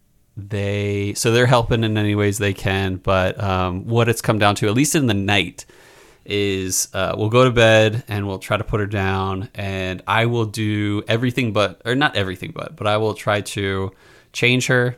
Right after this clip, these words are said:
maybe two or three times a night. Uh, Heather will wake me up, say, "Cole, can you change her?" And I'll change her, and then maybe it's time for her to feed, and then at that point I go back to sleep. Um,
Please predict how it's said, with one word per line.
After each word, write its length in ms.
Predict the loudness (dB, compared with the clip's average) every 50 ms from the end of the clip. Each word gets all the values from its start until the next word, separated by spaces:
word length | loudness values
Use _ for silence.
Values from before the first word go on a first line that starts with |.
| -4 -2
maybe 200 | -2 0 0 -2
two 120 | -4 -4 -4
or 40 | -4
three 140 | -4 -6 -4
times 260 | -2 -2 -2 -2 -2
a 40 | -2
night. 340 | -2 -2 -2 -4 -4 -8 -12 -20 _ _ -20 -20 -20 -20 -20 _ _ _ -12
Uh, 80 | -8 -4
Heather 260 | -2 0 0 0 0
will 100 | 0 2
wake 240 | 2 2 0 0 0
me 80 | 0 0
up, 200 | 0 0 -2 -4
say, 220 | -4 -4 -4 -6
"Cole, 260 | -8 -8 -6 -6 -6
can 140 | -6 -6 -6
you 100 | -6 -6
change 320 | -6 -4 -4 -2 -2 -2
her?" 180 | 0 0 0 0
And 200 | -2 -4 -4 -6
I'll 80 | -6 -6
change 320 | -4 -2 0 0 0 0
her, 240 | 0 0 0 0 0
and 180 | -2 -2 -4 -4
then 120 | -2 -2 -2
maybe 160 | 0 0 -2
it's 120 | -2 -4 -4
time 200 | -4 -2 -2 -2
for 140 | -4 -4
her 100 | -4 -4
to 60 | -4 -6
feed, 400 | -6 -8 -8 -6 -4 -4 -4 -4
and 160 | -6 -6 -4
then 240 | -4 -6 -6 -6 -6
at 140 | -6 -4
that 160 | -2 -4 -4 -4
point 180 | -6 -4 -4 -4
I 60 | -4
go 120 | -4 -4
back 180 | -4 -4 -4 -6
to 80 | -8
sleep. 360 | -10 -10 -6 -6 -6 -6 -8 -12 -20 -20 _ _ _ _ _ _ _ _ _ _ _ _ _ _
Um, 680 | -6 -4 -4 -2 -2 -4 -4 -6 -8 -10 -12 -14 -14